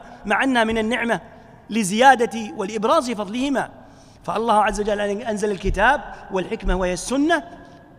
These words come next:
"وما أنزل عليكم من الكتاب والحكمة يعظكم به"، ثم جاءت التقوى كما قلت لكم، بعد أن، أن، أن ذكر الحكم الشرعي ذكرت التقوى، والتقوى كما جاءت في الطلاق كثير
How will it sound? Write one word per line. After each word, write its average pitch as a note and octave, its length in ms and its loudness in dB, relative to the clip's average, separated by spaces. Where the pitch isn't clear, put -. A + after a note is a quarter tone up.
"وما G3 260 6
أنزل A3 220 6
عليكم G#3 360 2
من G#3 60 -2
الكتاب G3+ 400 2
والحكمة G3+ 400 -2
يعظكم F#3 420 -2
به"، F3+ 120 0
ثم A3+ 420 4
جاءت G#3 360 4
التقوى A3 400 0
كما F3+ 200 -2
قلت G3+ 240 -6
لكم، C4+ 400 0
بعد A3 300 4
أن، G#3 220 0
أن، G3 480 -6
أن F#3+ 160 -4
ذكر C4+ 260 -4
الحكم C4 340 -6
الشرعي C4+ 460 -2
ذكرت D4+ 300 -2
التقوى، A3 460 -4
والتقوى G#3 360 -4
كما G3 260 -2
جاءت A3+ 400 2
في G#3+ 60 -8
الطلاق B3+ 340 2
كثير C#4+ 360 0